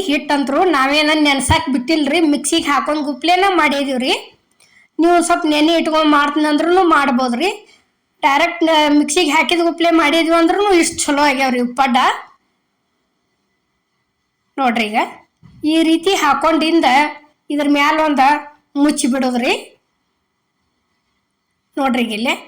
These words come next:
ಮುಚ್ಚಿ ಒಂದ್ ಎರಡ್ ನಿಮಿಷ ಬಿಟ್ಟಿಂದ ತೆಗೆದ್ ಬಿಡೋದ್ರಿ. ಈ ರೀತಿ ಪೂರ್ಣ ಹಸಿ ಹಿಟ್ಟು ಹೋಗಿ ಕಲರ್ ಹಿಂಗ ಆಗಿ ಉಬ್ಬಿ ಬಂದಿರ್ತಾವ್ರಿ.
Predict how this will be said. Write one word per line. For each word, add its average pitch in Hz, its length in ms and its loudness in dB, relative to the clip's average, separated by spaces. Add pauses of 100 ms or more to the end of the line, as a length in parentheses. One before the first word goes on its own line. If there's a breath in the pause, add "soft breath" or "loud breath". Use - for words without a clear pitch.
(380)
ಮುಚ್ಚಿ 349 340 0 (280)
ಒಂದ್ 277 200 -2 (420)
ಎರಡ್ 269 240 2
ನಿಮಿಷ 339 200 0 (120)
ಬಿಟ್ಟಿಂದ 302 360 -2 (160)
ತೆಗೆದ್ 254 320 -2
ಬಿಡೋದ್ರಿ. 247 360 -2 (540 soft breath)
ಈ 302 140 0 (140)
ರೀತಿ 302 280 2 (480)
ಪೂರ್ಣ 320 520 0 (100)
ಹಸಿ 277 360 0
ಹಿಟ್ಟು 285 340 -2
ಹೋಗಿ 294 320 0 (640 soft breath)
ಕಲರ್ 294 340 4
ಹಿಂಗ 294 180 2 (160)
ಆಗಿ 302 200 0 (200)
ಉಬ್ಬಿ 285 200 2 (100)
ಬಂದಿರ್ತಾವ್ರಿ. 262 600 0